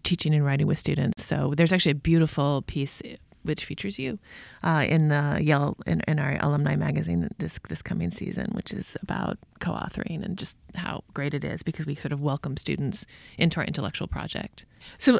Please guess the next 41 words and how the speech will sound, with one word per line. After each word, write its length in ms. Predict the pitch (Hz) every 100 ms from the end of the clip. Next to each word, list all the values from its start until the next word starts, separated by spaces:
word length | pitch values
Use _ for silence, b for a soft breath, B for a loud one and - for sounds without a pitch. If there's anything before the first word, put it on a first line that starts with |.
| 247
so 160 | 294
let's, 220 | 262 320 -
maybe 240 | 269 339
we 100 | 339
could 60 | 247
talk 160 | 190
a 60 | 185
little 180 | 175 214
bit 120 | 175
about 320 | 165 160 160
the 240 | 160 156 -
co-authoring 460 | 170 165 170 165
that 80 | 160
you've 100 | 170
been 100 | 165
doing. 180 | 156 156
I 40 |
mean, 100 | 160
that 180 | 175 -
piece 200 | - 202
is 120 | 170
a 40 | 160
beautiful 340 | 165 165 160
piece 340 | - 156 151 -
about 300 | - - -
the 60 | -
work 200 | 160 175
you've 80 |
been 140 | - -
doing. 180 | - -
I 60 |
wonder 140 | 180 175
if 100 | -
you 60 |
might 140 | - -
say 140 | 190
a, 280 | 180 - -
a 40 |
little 240 | 175 - 185
bit 100 | 101
more. 280 | 92 95